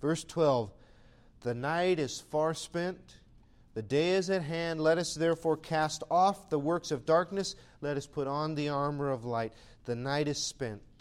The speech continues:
Paul is likening the days we spend on this earth and the time we are, we are waiting for his coming like the night.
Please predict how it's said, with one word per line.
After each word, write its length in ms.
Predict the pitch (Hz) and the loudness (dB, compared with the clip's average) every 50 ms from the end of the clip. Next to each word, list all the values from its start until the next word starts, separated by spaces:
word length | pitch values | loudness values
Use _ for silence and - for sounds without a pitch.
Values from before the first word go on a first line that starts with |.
| - - - - - - - - - - - - - - - - - - - - - - - - - - - - - - - - - - - - - - - - - - | -20 -20 -20 -20 -20 -20 -20 -20 -20 -20 -20 -20 -20 -20 -20 -20 -20 -20 -20 -20 -20 -20 -20 -20 -20 -20 -20 -20 -20 -20 -20 -20 -20 -20 -20 -20 -20 -20 -20 -20 -20 -6
Paul 280 | - 165 156 165 156 | -2 0 2 2 2
is 120 | 147 123 120 | 0 0 -2
likening 720 | 123 143 143 156 160 156 - 156 143 139 139 139 139 135 - - - 120 117 | 0 0 2 2 0 -2 -6 -8 -8 -8 -8 -8 -8 -10 -10 -14 -18 -12 -10
the 100 | 131 117 | -10 -8
days 420 | 107 135 139 147 147 156 143 139 | -4 -4 -4 -2 -4 -4 -6 -8
we 120 | 139 143 | -10 -10
spend 400 | 139 - - - 147 143 139 135 | -10 -10 -12 -10 -10 -8 -8 -8
on 160 | 131 123 123 123 | -8 -8 -8 -6
this 260 | 139 151 147 - - | -8 -8 -6 -6 -4
earth 320 | 156 156 156 151 156 151 | -4 -4 -4 -4 -6 -10
and 120 | 131 123 117 | -12 -12 -12
the 60 | 113 | -12
time 500 | - - 151 147 151 151 151 151 147 143 - - - - - - - - - - - - | -12 -10 -6 -6 -4 -4 -4 -6 -6 -10 -12 -18 -20 -20 -20 -20 -20 -20 -20 -20 -14 -10
we 100 | 139 139 | -6 -6
are, 80 | 135 131 - - - | -6 -6 -8 -10 -12
we 240 | 147 143 147 143 139 | -8 -6 -4 -2 -2
are 160 | 131 127 123 | 0 0 0
waiting 320 | 123 139 156 160 160 156 151 | 0 2 2 2 0 0 -2
for 100 | 143 139 | -2 -4
his 160 | 147 139 - | -4 -4 -4
coming 420 | - - 156 151 151 151 147 139 147 | -6 -8 -6 -6 -6 -6 -8 -8 -8
like 240 | 135 131 123 - - | -6 -6 -6 -6 -8
the 80 | 131 123 | -10 -10
night. 260 | 117 110 104 104 | -10 -10 -12 -14